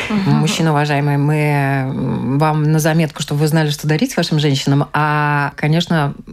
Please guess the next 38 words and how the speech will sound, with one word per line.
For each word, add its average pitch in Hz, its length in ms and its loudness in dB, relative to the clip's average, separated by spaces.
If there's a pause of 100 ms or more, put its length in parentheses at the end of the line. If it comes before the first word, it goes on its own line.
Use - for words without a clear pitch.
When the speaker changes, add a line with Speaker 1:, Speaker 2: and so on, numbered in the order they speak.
(140)
Speaker 2:
отдельно 170 480 2
о 143 40 2
мужской 160 300 -2
косметике 160 480 -2
мы 151 60 0
тоже 147 200 0
обязательно 139 420 0
поговорим, 156 520 0 (100)
найдём 156 340 0
время. 139 260 2
Но 143 80 2
вот 147 140 -2
сегодня 190 300 0
только 156 260 -2
о 147 40 0
женщинах. 131 440 -2
И 147 100 -2
есть 196 240 2
женщины, 208 320 0
которые 165 320 0
косметикой 151 480 -2
пользуются 147 480 -2
ежедневно. 151 600 0 (920)
Есть 220 360 4
женщины, 175 380 0
которые 156 560 0
вспоминают, 151 500 0
что - 140 -4
у 202 40 2
них 277 120 -2
есть 269 140 -2
косметика 254 560 0
и 226 40 2
пользуются, 202 580 -2
или 254 220 2
когда 160 280 -2
вот, 147 220 -2
ну, 160 340 2